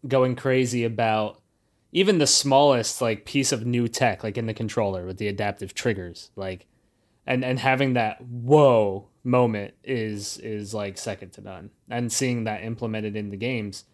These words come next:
which is actually <laughs> really, really good. Like, playing Call of Duty with those triggers is, like, really cool, actually, and how, like, they can control, I don't know if it's supposed to be this way, but, like,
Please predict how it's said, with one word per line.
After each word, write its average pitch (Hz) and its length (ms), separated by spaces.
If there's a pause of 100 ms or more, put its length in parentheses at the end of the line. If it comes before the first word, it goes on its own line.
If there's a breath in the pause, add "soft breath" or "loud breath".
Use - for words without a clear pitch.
(240)
which 139 160
is 135 140
actually 180 360
<laughs> - 20
really, 139 340
really 135 300
good. 123 400
Like, 113 280 (200)
playing 151 240
Call 156 240
of 127 100
Duty 131 540 (400)
with 143 160
those 151 260
triggers 196 680
is, 147 200
like, 123 300
really 190 500
cool, 123 480
actually, 104 520
and 104 120
how, 127 280
like, 120 200
they 127 120
can 117 160
control, 123 760 (400 soft breath)
I 131 80
don't 139 120
know 127 160
if 117 160
it's 107 160
supposed 131 380
to 110 60
be 98 100
this 95 200
way, 95 220
but, 104 120
like, 98 280